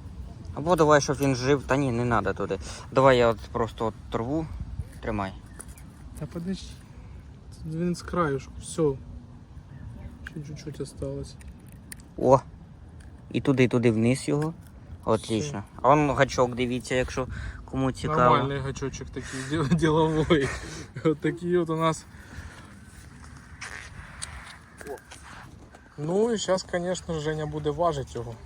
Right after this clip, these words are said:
Speaker 2: Куда без такого ва-, важ-, важить такого окуня обязательно надо. Щас побачимо, що там по вагам. Щоб ви не казали там, що ми там щось будемо накручувати, бо я бачив, що в коментарях часто пишуть, що хтось накручує кілограми.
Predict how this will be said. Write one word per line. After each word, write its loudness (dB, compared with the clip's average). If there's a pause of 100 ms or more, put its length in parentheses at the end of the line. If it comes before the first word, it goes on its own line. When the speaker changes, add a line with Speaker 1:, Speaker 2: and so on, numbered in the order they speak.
(880)
Speaker 2:
Куда 8
без -2
такого 0
ва-, 0
важ-, 2
важить 4
такого 0
окуня -2
обязательно -2
надо. -2
Щас -12
побачимо, -4 (640)
що -8
там 0
по 4
вагам. 4 (2500)
Щоб 6
ви 4
не 0
казали 8
там, 2 (380)
що -4
ми 0
там -2
щось 0
будемо 2
накручувати, 0
бо 4
я 8
бачив, 6
що -2
в -4
коментарях 2
часто -2
пишуть, -6
що -6
хтось -6
накручує -4
кілограми. -2